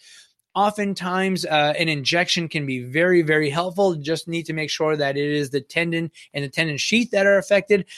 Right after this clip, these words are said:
so that when the injection is given, it's given in the right area,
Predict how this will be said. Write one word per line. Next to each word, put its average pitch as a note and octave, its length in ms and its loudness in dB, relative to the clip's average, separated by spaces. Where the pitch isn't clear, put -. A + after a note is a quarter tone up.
so - 160 -4
that D3 240 2
when D#3 200 -4
the C#3+ 260 -6
injection D#3 420 -4
is C3+ 120 -6
given, E3 220 0
it's C#3 160 -6
given D3 260 -2
in C#3+ 120 -4
the C3+ 100 0
right C3 280 2
area, D3 400 4